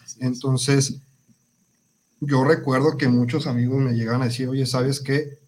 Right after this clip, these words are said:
Speaker 2: Eh, salí, pero me metí de mesero, me metí de mesera. ¿Sabes qué? Salí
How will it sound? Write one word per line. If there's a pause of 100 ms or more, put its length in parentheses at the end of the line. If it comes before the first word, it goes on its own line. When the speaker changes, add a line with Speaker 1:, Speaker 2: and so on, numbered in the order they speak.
(580)
Speaker 2:
Eh, (160)
salí,
pero
me
metí
de
mesero,
me
metí
de
mesera. (540)
¿Sabes
qué?
Salí